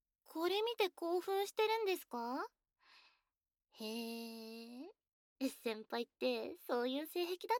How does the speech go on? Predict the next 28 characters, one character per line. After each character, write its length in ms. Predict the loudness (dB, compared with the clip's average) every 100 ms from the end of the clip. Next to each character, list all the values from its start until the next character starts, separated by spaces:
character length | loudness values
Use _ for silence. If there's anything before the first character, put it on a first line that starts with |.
| 2
た 100 | 2
ん 40 |
で 100 | 2
す 120 | -2
ね。 600 | -8 -6 -4 -2 -2 -4 -12 _ -20 -20 -20 _ _ _ _
超 360 | 0 2 2 0
変 520 | -4 0 2 2 0
態 380 | 2 4 2 0
じ 120 | 0
ゃ 60 |
ん。 20 | 0 0 -4 -10 -16 -20 -20 _ _ _ _ _ _ _ _ _ -14 -12 2
え？ 40 | 4 4 0 2
ち 60 | 2
ょ 40 |
っ 360 | 2 6 8 10
と、 80 |
い 40 | 6 2 -16 0 2 6
き 40 | 8
な 120 | 10 10
り 40 |
ど 80 | 10
う 40 |
し 60 | 10
た 100 | 10
ん 20 |
で 80 | 10
す 80 | 10
か？ 180 | 8